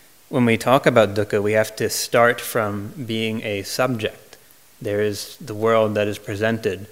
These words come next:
and a me that appears in experience, and that is the field in which we are, um, looking at things, in which we are looking at dukkha,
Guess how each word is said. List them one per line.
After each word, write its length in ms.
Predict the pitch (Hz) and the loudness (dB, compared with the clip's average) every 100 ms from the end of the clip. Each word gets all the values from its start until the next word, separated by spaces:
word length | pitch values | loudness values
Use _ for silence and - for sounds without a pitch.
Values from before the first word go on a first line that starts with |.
| - _ | -20 _
and 200 | - 107 | -8 -6
a 100 | 110 | -6
me 300 | 104 110 117 | -4 -2 0
that 160 | 104 101 | 0 -2
appears 320 | - 107 95 | -2 -4 -4
in 80 | 98 | -8
experience, 840 | - - 123 113 92 95 - - - | -10 0 2 2 -2 -10 -14 -14 -10
and 260 | 110 107 | -6 -2
that 360 | 110 113 - - | 2 2 -2 -8
is 220 | 110 104 | -6 -6
the 80 | 101 | -8
field 600 | - - 131 120 107 98 | -6 0 2 4 2 -2
in 160 | 104 | -4
which 300 | 104 107 - | -4 -4 -6
we 180 | 117 107 | -8 -4
are, 320 | 101 98 98 98 - - - _ | 0 0 -2 -6 -20 -20 -20 _
um, 420 | 110 98 95 95 | -10 -8 -8 -8
looking 560 | 101 123 127 117 98 98 - - _ | -2 -2 0 0 0 -8 -18 -20 _
at 160 | - - | -14 -14
things, 600 | - - 95 87 87 - | -6 -4 -4 -8 -14 -16
in 120 | 117 104 | -10 -6
which 220 | 107 - | -6 -4
we 140 | 107 | -2
are 280 | 98 98 98 | 0 0 -4
looking 540 | 113 117 127 107 98 95 - | -4 -6 -2 -4 -4 -10 -12
at 300 | 104 104 98 | -12 -10 -8
dukkha, 440 | 110 - 98 92 | -8 -6 -6 -6